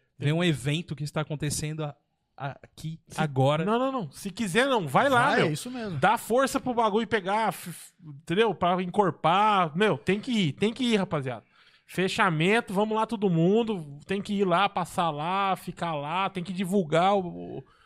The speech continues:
Speaker 1: O evento.
Speaker 2: o evento, porque a gente tem que apoiar o, a parada aqui em São José, meu, pra o bagulho crescer e a gente ter mais e mais e mais, e crescer e ser maior cada,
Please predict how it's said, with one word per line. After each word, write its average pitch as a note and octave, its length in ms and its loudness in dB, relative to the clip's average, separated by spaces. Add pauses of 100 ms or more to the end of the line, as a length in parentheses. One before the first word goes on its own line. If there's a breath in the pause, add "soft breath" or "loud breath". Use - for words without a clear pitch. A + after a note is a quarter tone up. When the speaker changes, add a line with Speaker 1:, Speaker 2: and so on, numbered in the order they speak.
Speaker 1:
O A2+ 160 -14
evento. C#3 480 -2
Speaker 2:
o D3+ 60 0
evento, D#3 560 0
porque G3+ 260 0
a G#3 60 4
gente G3 220 -2
tem A3+ 120 0
que A#3 100 -2
apoiar A3+ 560 4
o, B3+ 140 0
a A#3+ 80 0
parada A#3+ 420 -4
aqui B3 120 -4
em A#3+ 40 -6
São C4 140 -2
José, B3+ 320 0
meu, G3+ 140 -2
pra F#3 160 -2
o F#3+ 40 -4
bagulho G#3 280 -4
crescer A#3 420 -2
e B3+ 80 2
a B3 60 4
gente B3 240 -6
ter C4 120 0
mais A#3+ 360 2
e B3+ 60 -6
mais G#3+ 280 -2
e G#3+ 60 -6
mais, F#3+ 340 -2 (280 loud breath)
e F3 140 2
crescer G3+ 640 2
e A3 140 -2
ser G#3 140 -4
maior F#3+ 520 0
cada, G#3+ 260 -4